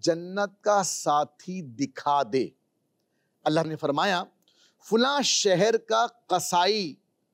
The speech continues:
تمہارا جنت کا ساتھی ہے۔ سیدنا موسیٰ کلیم اللہ علی نبینا علیہ الصلوۃ والسلام اس قصائی سے ملنے پہنچے تو اس نے آپ علیہ الصلوۃ والسلام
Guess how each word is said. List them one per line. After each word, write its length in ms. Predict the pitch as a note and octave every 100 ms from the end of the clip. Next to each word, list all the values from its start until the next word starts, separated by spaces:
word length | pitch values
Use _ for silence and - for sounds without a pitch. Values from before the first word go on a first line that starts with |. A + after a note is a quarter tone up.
| _ _ _ _ _
تمہارا 600 | F#3 F3+ E3 F3 F#3+ G#3+ G#3
جنت 800 | C3+ C#3 E3+ E3+ E3+ F3 - -
کا 200 | F#3+ F3+
ساتھی 760 | - - C3+ - - C3+ G#2
ہے۔ 260 | A#2 B2+ F#2+ - _ _ _ _ _ _ _ _ _ _ -
سیدنا 280 | E3+ F3+
موسیٰ 440 | E3 E3 - G3 F3+
کلیم 280 | E3+ E3+ E3
اللہ 180 | D#3+ F3+
علی 240 | E3+ D#3 E3+ D3+
نبینا 320 | D#3+ E3 D3+
علیہ 220 | D3+ C#3+
الصلوۃ 300 | F3 - D3
والسلام 640 | - D3+ D#3 D3+ F3+ D3+ C3 _ _ _ _ _ -
اس 380 | A3 - - - _ _ _
قصائی 600 | - F3 - F3+ G#3 B3
سے 200 | A#3+ A3+
ملنے 460 | F#3 E3 E3 F3+ G#3
پہنچے 480 | D3 D3 - E3 E3+ _ _ _ _ _ _ _ _ _ -
تو 140 | F#3+
اس 160 | A3+ C4+
نے 100 | B3+
آپ 280 | G3 A3
علیہ 200 | A3 G3
الصلوۃ 300 | A#3 G3+ F3
والسلام 800 | E3+ F#3+ F#3 D#3+ E3 F3+ G#3 F#3+